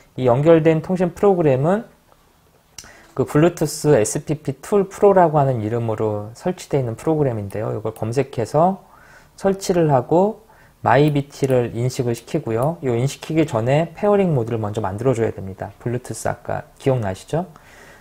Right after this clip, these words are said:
페어링 모드를 가서 일일이로 연결시켜주고 그 다음에 커넥트를 누르고 메시지를 보내면 이 보낸 메시지가 아두이노의 시리얼 창에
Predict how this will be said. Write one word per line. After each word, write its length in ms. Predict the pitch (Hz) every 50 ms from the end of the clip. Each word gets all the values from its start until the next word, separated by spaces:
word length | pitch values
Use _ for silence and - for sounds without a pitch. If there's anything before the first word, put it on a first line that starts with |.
| _ _ -
페어링 540 | - 175 170 170 165 156 156 147 139 135 143 - - _ -
모드를 540 | - 113 110 110 - 120 120 117 110 110 113
가서 260 | - - 104 - 120
일일이로 600 | 113 107 110 120 123 120 117 113 110 107 107 110
연결시켜주고 1040 | 104 98 101 101 110 107 107 - - - 175 160 - 120 - - 151 175 190 190 -
그 100 | - 135
다음에 540 | - 110 107 110 107 120 147 170 190 196 208 202 -
커넥트를 560 | - - 202 202 196 196 - - - 143 117
누르고 400 | 110 107 104 107 98 - 160 170
메시지를 560 | 160 120 104 101 - - 123 113 117 117 123 120
보내면 600 | - 107 107 104 101 113 147 160 135 107 101 - - - - - - - - -
이 100 | 131 123
보낸 320 | - - 127 143 151 143
메시지가 720 | 117 101 - - 127 113 104 107 107 - 156 190 214 - - - - - - - - -
아두이노의 560 | - 98 110 - 131 127 127 120 117 127 147
시리얼 380 | - - 214 196 202 196 180
창에 320 | 180 - 147 131 117 110